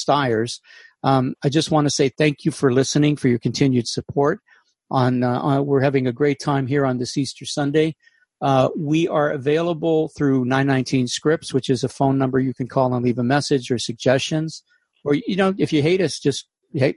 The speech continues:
you can put that in there. I don't, not that I give a shit, but, uh, go ahead. No, I'm kidding. Um, and, uh, also, uh, plot points dot com and O C screenwriters dot com and O C film and television dot org. Um, Chris,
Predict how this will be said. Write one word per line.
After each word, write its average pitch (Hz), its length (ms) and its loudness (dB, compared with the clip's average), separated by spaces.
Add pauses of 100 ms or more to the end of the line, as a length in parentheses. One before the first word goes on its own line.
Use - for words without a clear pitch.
you 131 120 0
can 156 120 -2
put 147 160 0
that 147 180 2
in 117 120 0
there. 110 120 0
I 120 100 2
don't, 147 180 -2 (500)
not 180 160 2
that 165 100 4
I 143 60 4
give 147 200 2
a 165 60 2
shit, 107 320 0 (100)
but, 123 160 2 (100)
uh, 117 120 -2
go 151 140 -2
ahead. 165 340 0 (600)
No, 107 100 -4
I'm 110 80 -4
kidding. 110 300 -2 (540)
Um, 139 400 0 (560)
and, 156 360 2
uh, 151 180 2
also, 170 360 0
uh, 143 560 2
plot 170 200 0
points 147 280 0
dot 127 280 0
com 180 440 2
and 131 360 0
O 139 80 4
C 131 160 0
screenwriters 143 600 0
dot 127 200 0
com 135 320 2
and 120 240 -2
O 139 80 0
C 123 180 -2
film 127 240 -2
and 113 100 -4
television 120 500 -2
dot 120 200 0
org. 127 300 2 (600)
Um, 127 380 0 (320)
Chris, - 380 0